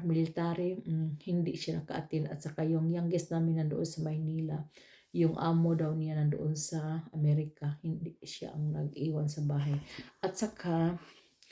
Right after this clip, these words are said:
yung mga pamangkin ko sa Maynila, hindi din sila nakapunta. Pero yung mga anak ni brother ko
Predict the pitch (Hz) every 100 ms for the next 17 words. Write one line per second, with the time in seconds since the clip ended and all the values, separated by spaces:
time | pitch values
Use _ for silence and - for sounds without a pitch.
0 | - - - - 185 185 180 180 185 180
1 | 190 190 202 185 - 175 185 170 170 180
2 | 175 147 - 147 151 - - 151 147 151
3 | 147 147 - 160 151 147 151 131 - _
4 | - - - - 214 196 175 185 175 175
5 | 175 196 208 208 190 175 190 185 165 175
6 | 175 165 160